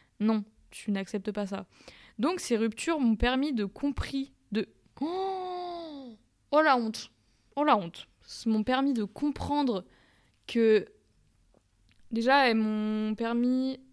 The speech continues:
euh, de voir ce que je voulais pas, ce que je cautionnais plus du tout dans des relations amicales. C'est-à-dire, euh, je cautionne plus du tout qu'on me bride,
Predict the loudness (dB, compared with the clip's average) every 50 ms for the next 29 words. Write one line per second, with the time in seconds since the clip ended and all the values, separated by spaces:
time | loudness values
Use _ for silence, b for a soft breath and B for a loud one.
0 | _ -14 -8 -6 -6 -4 -4 -4 -4 -4 -4 -2 0 4 4 4 4 2 -4 -14
1 | -6 -6 -6 -4 -4 -6 -6 -4 -4 -4 -4 -4 -2 0 2 2 2 0 -2 -10
2 | -10 -8 -8 -8 -8 -10 -6 -6 -6 -4 -4 -4 -2 -2 -2 -4 -6 -6 -6 -2
3 | 0 0 0 0 0 -2 -2 -2 -2 -2 -2 -2 b b b b b b b b
4 | b -4 -2 -2 0 0 0 0 2 2 2 2 0 0 -2 0 2 2 2 2
5 | 2 2 2 2 2 2 0 -4 -6 b b b b b b -10 -2 0 0 0
6 | 2 0 0 0 0 0 -2 -6 -14 -8 -6 -4 -4 -4 -6 -8 -8 -12 -12 -8
7 | -6 -6 -4 -4 -4 -6 -6 -6 -4 -2 -2 -2 -4 -4 -4 -6 -6 -6 -6 -4
8 | -2 0 0 0 0 -2 -2 0 0 -2 -2 -2 -2 -2 -2 0 0 0 0 0
9 | 0 -2 -4